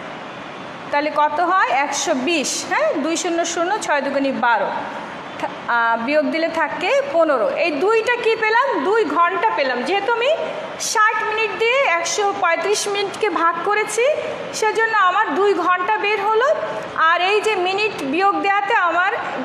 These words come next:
একশো বিশ মিনিট বিয়োগ দেওয়াতে পনেরো মিনিট পেলাম আমি। তাহলে এখানে দুই ঘন্টা পনেরো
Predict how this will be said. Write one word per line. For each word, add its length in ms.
একশো 280
বিশ 320
মিনিট 240
বিয়োগ 400
দেওয়াতে 340
পনেরো 580
মিনিট 400
পেলাম 280
আমি। 200
তাহলে 160
এখানে 260
দুই 320
ঘন্টা 420
পনেরো 340